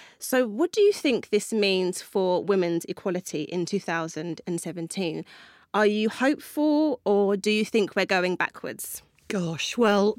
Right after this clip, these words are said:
Speaker 2: we actually went out to New York whilst the marches were taking place. So we sort of did a pre-launch of the female lead out there. And we did it with our friends at the Donmar Theatre, who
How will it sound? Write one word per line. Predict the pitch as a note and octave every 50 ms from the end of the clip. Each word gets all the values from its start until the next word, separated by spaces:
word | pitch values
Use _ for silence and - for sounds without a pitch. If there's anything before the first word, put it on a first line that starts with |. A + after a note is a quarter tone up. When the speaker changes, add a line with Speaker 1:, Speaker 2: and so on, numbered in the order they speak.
| -
Speaker 2:
we | - - A3 A#3+ A#3 B3 B3+
actually | C4 C#4+ C#4+ C4+ - D#4+ C4
went | A3+ A3 G#3 G3+ F3
out | F#3+ G#3 G3+ F3+ D3+ D#3 - -
to | - - - G#3+ G3+
New | F3+ F#3 F3+ F3+ F3+ F3+ F3+ F3+ F3+
York | F3 F3+ F#3+ F#3+ E3+ D#3+ F3 - - - - - - - _
whilst | - F#3+ F#3+ F3+ F3+ F#3+ F#3+ F#3+ F3+ F3+ F3 F#3 - - -
the | F#3+
marches | F#3 F3 E3+ F3+ - - - F#3+ E3 D#3 -
were | F3 D3+
taking | - - F#3 F3 D3+ - - F3+ D#3
place. | - - - F3+ D3+ E3 -
So | - - F#3 E3+
we | F3 G#3
sort | F#3+ - - A#3+ G3+
of | G#3+ F#3
did | - G#3+ F#3+
a | G3+
pre-launch | F#3+ - - - - - A3+ G#3+ G3+ F#3+ F3+ E3 D#3+ D#3+ D#3 F3+ G#3 - -
of | F3+ E3
the | E3
female | - - F#3 E3 D#3+ E3 D#3+
lead | D#3 E3+ F3+ G3 F#3 E3+ -
out | E3 D3+ E3 F#3+
there. | E3 C#3 C3 C3+ C#3 - - - - - - - - -
And | G3 F#3 F#3
we | F#3 G3
did | G3 G#3 C4 B3+
it | G#3+ E3+
with | G3 G3+ G3
our | G3 F#3 F#3+
friends | - - G3+ G3 F#3+ F3+ E3+ -
at | F#3 F3
the | F#3 E3+
Donmar | F#3 F#3 F#3+ F#3+ F#3 F3 D#3 D3 C#3+ C#3+
Theatre, | - - - D3 D3 C#3+ - - - D#3+ F3
who | C#3+ - F3 F3 F3 F3+ F3+ F3+ F3+ F3+ F3+